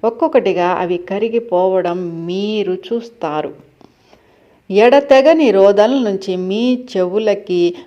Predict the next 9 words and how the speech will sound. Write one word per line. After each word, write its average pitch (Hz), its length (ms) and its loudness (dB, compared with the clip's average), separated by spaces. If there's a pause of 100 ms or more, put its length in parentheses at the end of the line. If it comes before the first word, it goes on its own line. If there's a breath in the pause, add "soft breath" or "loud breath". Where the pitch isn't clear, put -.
(100 loud breath)
వాటి 233 340 0
పదునైన 208 680 -4
ముళ్ళ 185 360 -2
నుంచి 190 400 -8
మీ 180 260 -6
ప్ర-, 185 300 -8 (460)
పక్కలకి 170 920 -4 (160)
విముక్తి 196 460 -4
లభిస్తుంది. 156 840 -8